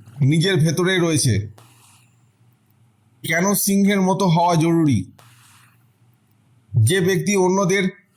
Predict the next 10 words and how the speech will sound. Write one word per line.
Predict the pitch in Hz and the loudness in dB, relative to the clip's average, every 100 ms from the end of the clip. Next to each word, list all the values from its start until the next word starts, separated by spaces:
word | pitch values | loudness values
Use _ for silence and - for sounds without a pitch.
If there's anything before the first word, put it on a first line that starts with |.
| - | -2
দয়ার | 104 120 185 196 | 0 2 0 -2
উপর | 180 190 | 0 0
নির্ভর | 185 180 196 170 | 2 2 0 0
করে, | 165 185 202 - _ _ - | 0 0 -2 -6 _ _ -10
সে | - 196 190 | -6 -4 -2
কখনো | 170 143 185 156 117 - - | -2 0 2 0 0 -4 -2
মুক্ত | 135 180 165 196 | 0 0 0 0
হতে | 180 175 | 0 0
পারে | 151 143 127 | -2 -2 -2
না। | 92 90 | -2 -6